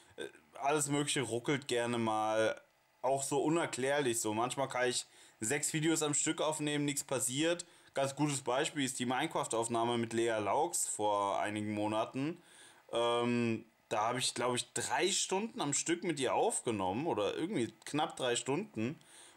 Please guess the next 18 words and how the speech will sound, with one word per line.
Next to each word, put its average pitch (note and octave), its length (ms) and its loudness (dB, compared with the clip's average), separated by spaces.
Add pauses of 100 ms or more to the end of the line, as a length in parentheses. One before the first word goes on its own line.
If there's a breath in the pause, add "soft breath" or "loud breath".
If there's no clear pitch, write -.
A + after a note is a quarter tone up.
Und D3 120 0
es D#3+ 200 0
lief F3 240 -2
wunderbar, D#3+ 1000 0
ja. G2 360 -2
Es - 200 -6
lief C3+ 220 -8
alles D#3 400 0
wunderbar. C#3 720 2
Sie D3+ 100 -6
konnte C#3+ 260 -4
über C3+ 240 -2
Skype C3+ 400 0
mit D#3+ 240 -4
zuschauen, D3 560 0
et C3+ 140 -4
cetera C3 400 0
pp. C#3 520 -2